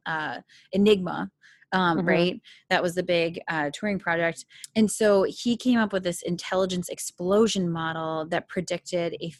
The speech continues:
Speaker 1: future superintelligence will trigger singularity. So it's sort of like a runaway reaction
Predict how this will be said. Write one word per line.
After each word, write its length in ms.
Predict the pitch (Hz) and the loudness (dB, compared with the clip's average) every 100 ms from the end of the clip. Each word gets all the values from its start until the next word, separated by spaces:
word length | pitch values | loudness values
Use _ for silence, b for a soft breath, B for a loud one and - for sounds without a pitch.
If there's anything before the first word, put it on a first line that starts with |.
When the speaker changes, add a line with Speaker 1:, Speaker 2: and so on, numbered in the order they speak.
| _ | _
Speaker 1:
future 460 | 190 202 - 220 - | -8 -4 -2 -2 -2
superintelligence 1400 | - 254 254 202 175 175 - 160 165 165 160 147 - _ | -4 -4 -4 -4 -4 -6 -4 -4 -6 -8 -8 -8 -12 _
will 180 | 175 165 | -10 -10
trigger 540 | - - 175 156 139 - | -6 -6 -6 -6 -6 -8
singularity. 920 | - 165 143 143 214 180 95 76 - - _ _ b b b b b | -8 -8 -8 -4 0 0 -4 -10 -18 -20 _ _ b b b b b
So 600 | - - 233 226 214 208 - 233 | -4 4 6 8 8 6 6 4
it's 220 | 214 - | 4 2
sort 180 | 220 247 | 2 2
of 120 | 226 | 4
like 160 | 233 | 2
a 100 | 202 | 4
runaway 540 | 175 165 180 208 214 220 | 2 2 2 4 4 4
reaction 920 | 185 175 160 165 - - 277 302 | 2 2 2 2 -2 4 6 6